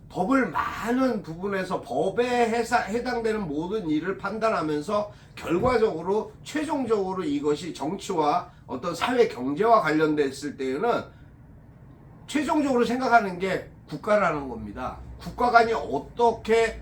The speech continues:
생각이 되어지느냐에 따라서 이것이 국민에게 득이 될까, 실이 될까,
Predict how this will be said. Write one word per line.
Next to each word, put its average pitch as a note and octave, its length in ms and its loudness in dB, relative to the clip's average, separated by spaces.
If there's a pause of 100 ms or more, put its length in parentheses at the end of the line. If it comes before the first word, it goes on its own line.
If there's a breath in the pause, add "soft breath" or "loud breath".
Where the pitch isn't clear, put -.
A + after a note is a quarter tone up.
(140)
생각이 G3+ 1200 -2
되어지느냐에 D3+ 1000 -2
따라서 C3+ 300 -10
이것이 E3 560 -8 (260 loud breath)
국민에게 F#3 720 -4
득이 E3+ 340 -6
될까, E3 380 -6
실이 F#3+ 300 -10
될까, G#2+ 500 -8